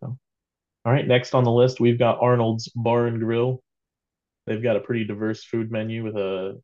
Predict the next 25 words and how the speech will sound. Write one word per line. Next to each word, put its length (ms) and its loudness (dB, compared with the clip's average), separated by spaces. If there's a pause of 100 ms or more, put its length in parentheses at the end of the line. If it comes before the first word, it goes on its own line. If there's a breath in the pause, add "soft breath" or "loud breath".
(100)
my 160 -8
understanding 460 -6
is 100 -6
a 280 -2 (840)
mod-, 340 -4
a, 280 2
a 40 -4
chef 340 0
modernizing 840 -6 (840)
their 160 -2
menu. 560 -2 (160)
But, 280 0
uh, 460 0
the 80 -4
main 180 -2
reason 280 -4
you're 100 -6
coming 240 -6
here 140 0
is 100 -2
to 300 -6 (260)
come 80 -2
to 80 -2
say 160 -4
you've 240 -6